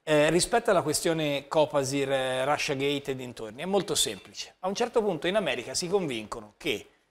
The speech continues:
Obama e Renzi hanno fatto un complotto per truccare le elezioni in America.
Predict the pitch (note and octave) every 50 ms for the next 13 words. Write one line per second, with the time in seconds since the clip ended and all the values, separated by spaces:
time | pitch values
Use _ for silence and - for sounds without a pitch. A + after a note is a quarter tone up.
0 | _ _ _ - F3 D3 D#3+ D3+ B2+ A2 G2+ G2 F#2 - _ _ _ _ - G3+
1 | F#3 D3 A2+ G2+ F#2 F#2 G2 - - - C3 C#3 - _ _ _ _ _ _ _
2 | _ - F3 D3 B2 A2+ A2 G2+ G2 F#2+ - _ _ _ - - F#3+ C#3+ - -
3 | - B2 B2+ C3 C3 _ - G3 F#3+ F3+ E3+ - B2+ F#2+ - - _ _ _ G#2+
4 | G#2 - _ _ _ _ _ - F3 C#3 A#2 - - - G3+ G#3+ - - - -
5 | F#2 F#2 F#2+ G#2 - - F3+ E3+ D3 A#2+ - - - F#2+ F2 F#2+ - _ D3+ A#2+
6 | G2+ F#2 F2 E2 E2 E2 - -